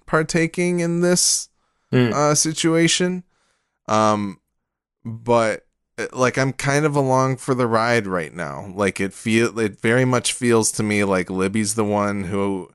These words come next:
Speaker 1: who, uh, the Senora saw. She's probably the one that abducted her baby. And, um, and the charcoal stuff feels connected to the Nap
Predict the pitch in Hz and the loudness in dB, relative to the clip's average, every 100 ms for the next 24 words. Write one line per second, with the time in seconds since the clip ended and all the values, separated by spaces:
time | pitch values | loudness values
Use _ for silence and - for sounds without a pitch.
0 | _ _ _ _ _ - 98 92 90 80 | _ _ _ _ _ -4 -2 0 -4 -8
1 | _ _ _ 98 90 87 90 98 95 92 | _ _ _ -6 -4 -4 -6 -6 -2 0
2 | - 92 90 98 98 - - 107 107 110 | 0 0 0 2 2 0 0 2 2 2
3 | 110 - 82 - - 95 104 107 104 101 | 0 -6 -10 -10 -2 0 0 0 0 0
4 | 98 98 98 92 87 95 90 - 90 95 | 0 0 -2 -4 -4 -4 -4 -4 -4 -4
5 | 90 95 90 90 85 85 85 _ _ _ | -2 -2 -2 -4 -8 -12 -20 _ _ _
6 | _ _ _ _ - 92 87 85 82 92 | _ _ _ _ -8 -4 -4 -4 -6 -4
7 | 85 85 82 82 82 _ 101 95 90 - | -4 -4 -8 -12 -20 _ -4 -2 -2 -2
8 | - 95 - 107 - - 98 - - 92 | 0 0 0 -2 0 0 0 -2 -2 0
9 | 90 - 92 95 - 101 92 90 107 98 | 0 -4 -4 -4 -6 -6 -6 -2 -2 0
10 | 92 92 90 | 0 -2 -4